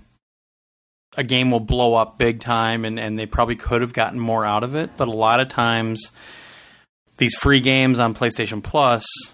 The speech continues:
usually have some kind of a D L C available at some point. And the D L C is not part of the PlayStation Plus deal, the contract, so anything they, they sell D L C-wise, they get.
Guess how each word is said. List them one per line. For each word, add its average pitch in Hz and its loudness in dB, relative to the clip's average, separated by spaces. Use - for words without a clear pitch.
usually 123 2
have 110 0
some 117 -4
kind 110 -4
of 107 -6
a 110 -2
D 107 -4
L 101 0
C 127 0
available 104 0
at 107 -4
some 107 0
point. - -8
And 107 0
the 107 -6
D 117 0
L 113 6
C - -4
is 107 -4
not 110 -4
part 117 0
of 107 -4
the 104 -12
PlayStation 104 -8
Plus 131 -2
deal, 104 -6
the 104 -12
contract, 127 0
so 107 0
anything 110 -4
they, 101 -4
they 110 -2
sell 110 4
D 110 -4
L 98 -6
C-wise, 107 2
they 120 0
get. 110 0